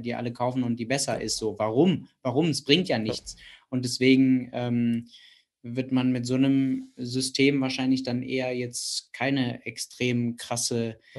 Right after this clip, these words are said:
Speaker 1: ähm, Zivilisation aufbauen, die
Speaker 2: Ja.
Speaker 1: dann zum Mars und so weiter fliegen würde.
Speaker 2: Also, und das ist ja der Witz an der Sache. Darum funktioniert wahrscheinlich Sozialismus auch nur, solange du umverteilen kannst, ja?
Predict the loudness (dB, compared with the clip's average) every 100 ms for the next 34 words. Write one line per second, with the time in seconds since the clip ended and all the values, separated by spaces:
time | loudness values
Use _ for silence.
0 | -16 -18 -18 -20 -20 -20 _ 0 2 2
1 | 0 -2 -6 -12 _ _ _ _ _ -12
2 | -8 0 4 6 6 4 2 0 0 -2
3 | -4 -2 2 4 4 4 -2 -2 -2 0
4 | -2 -2 -4 -4 -6 -6 -6 -6 -6 -8
5 | -8 4 6 6 4 6 8 10 10 8
6 | 4 6 8 8 6 4 2 0 0 -2
7 | -2 -2 0 0 0 0 0 -2 -2 0
8 | 0 -2 -2 -2 2 2 2 2 2 2
9 | 0 0 0 4 4 6 4 4 2 -2
10 | -2 -2 -4 -10 -14 -20 _ -2 -2 -2